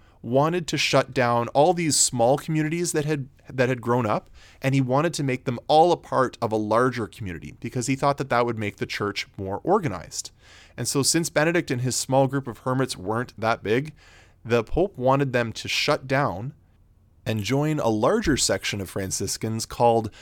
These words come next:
the Franciscan Order of Friars Minor. And so obviously this was a big move for Benedict and his brothers. They would have to change their way of life. They would have to live in a different house with a whole different group of guys.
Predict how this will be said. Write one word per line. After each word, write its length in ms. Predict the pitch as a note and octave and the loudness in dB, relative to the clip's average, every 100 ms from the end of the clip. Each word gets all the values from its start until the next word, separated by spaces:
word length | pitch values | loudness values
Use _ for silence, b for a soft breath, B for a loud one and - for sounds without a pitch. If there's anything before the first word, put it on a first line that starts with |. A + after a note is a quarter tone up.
| B - | B -6
the 80 | A#2+ | -6
Franciscan 720 | - A2 F#2+ F3 F3 F3+ E3 | -2 -4 -2 0 0 0 -2
Order 420 | A#2+ B2 B2+ B2+ - | 2 2 2 0 -2
of 100 | A2 | -8
Friars 640 | - - G#2+ G#2+ A2 G#2 - | -10 -4 -2 0 0 -2 -6
Minor. 460 | G2 G2+ G2+ F#2 - _ _ _ _ _ | -8 -8 -6 -8 -12 _ _ _ _ _
And 80 | - | -6
so 140 | D#3 | -4
obviously 480 | - F#3 D3+ C#3 C#3+ | 0 2 2 4 2
this 220 | A#2+ C3 | 4 2
was 100 | C3 | 2
a 60 | G#2+ | 0
big 260 | G2+ A2+ G2+ | 0 -2 0
move 380 | G2+ G#2 D#3 - B B B | 0 0 -2 -6 B B B
for 200 | - C3+ | -2 0
Benedict 400 | G#2+ G#2+ A#2+ A#2+ | 2 2 0 -2
and 100 | A2+ | -4
his 140 | A2 | -4
brothers. 420 | A2+ F#2+ F#2+ B2 B2 | -6 -6 -2 -2 -2
They 120 | A2 | -2
would 100 | A2 | -2
have 240 | B2 B2 | -4 -6
to 100 | A#2 | -6
change 560 | G2 - B2 A#2 A2 - B B - | -6 -2 0 -2 -2 -6 B B -2
their 120 | A#2 | 0
way 180 | G2+ F#2 | 2 -2
of 120 | C3 | -4
life. 400 | A2 C#3 D#3 D3+ | -2 0 2 0
They 100 | G#2 | -2
would 120 | G#2+ | -2
have 240 | - A2 - | 2 2 2
to 100 | G#2 | 0
live 220 | G#2+ G#2 | 2 2
in 80 | G2+ | 0
a 80 | |
different 340 | F#2 A2 G#2 F2+ | -4 -6 -6 -8
house 460 | C3 D3 D3+ - - B B | 0 2 2 -2 -6 B B
with 180 | A2 A2 | -2 -2
a 100 | G2+ | -4
whole 300 | - C3 D3 | 0 2 4
different 360 | D3 C#3+ B2 | 2 2 -2
group 260 | G2+ B2+ C3 | 0 0 0
of 100 | A2+ | -2
guys. 560 | A2+ A#2+ B2+ C3+ B2+ | 0 0 2 0 -2